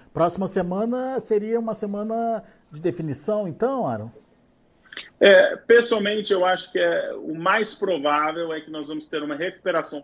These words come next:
Speaker 2: parcial e nós vamos tá, é, bem próximo das, das mé-, da média do, dos últimos vinte dias, da média do último mês, antes de sair esse relatório.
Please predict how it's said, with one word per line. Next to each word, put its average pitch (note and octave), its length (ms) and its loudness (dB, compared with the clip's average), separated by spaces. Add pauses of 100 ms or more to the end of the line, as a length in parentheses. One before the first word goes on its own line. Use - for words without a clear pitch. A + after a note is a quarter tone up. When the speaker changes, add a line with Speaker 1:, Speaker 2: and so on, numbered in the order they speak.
Speaker 2:
parcial F3 1000 0 (600)
e C#3 100 -4
nós C#3+ 240 2
vamos D3+ 300 -2
tá, C#3+ 580 2 (280)
é, B2 400 0
bem E3+ 440 -2
próximo D3+ 680 2
das, B2 340 -2
das A#2+ 260 -4
mé-, B2+ 320 2
da B2+ 180 0
média B2+ 380 0
do, B2+ 260 0
dos B2 200 -2
últimos B2+ 360 0
vinte B2+ 320 6
dias, C#3 300 4
da B2+ 80 2
média B2 220 2
do B2+ 60 0
último B2 300 0
mês, B2+ 460 2
antes C#3 340 -2
de - 60 -18
sair B2+ 260 4
esse C3 180 0
relatório. B2 580 -2